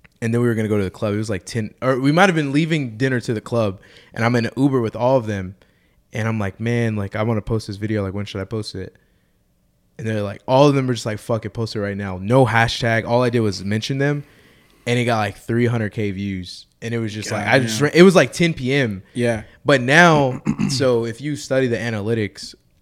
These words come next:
Speaker 1: I know, okay, when are our, when are our users on the most?
Speaker 2: Yeah.
Speaker 1: And so it's nine P M for us. So now, <clears throat> I, during a launch, I post daily, if not twice a day.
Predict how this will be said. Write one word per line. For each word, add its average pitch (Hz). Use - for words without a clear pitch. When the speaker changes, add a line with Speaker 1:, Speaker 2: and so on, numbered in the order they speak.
Speaker 1:
I 123
know, 120
okay, 104
when 123
are 139
our, 113
when 135
are 131
our 123
users 123
on 107
the 98
most? 95
Speaker 2:
Yeah. 104
Speaker 1:
And 113
so 107
it's 107
nine 113
P 120
M 120
for 104
us. 107
So 98
now, 104
<clears throat> -
I, 127
during 170
a 151
launch, 147
I 123
post 117
daily, 135
if 113
not 110
twice 113
a 127
day. 135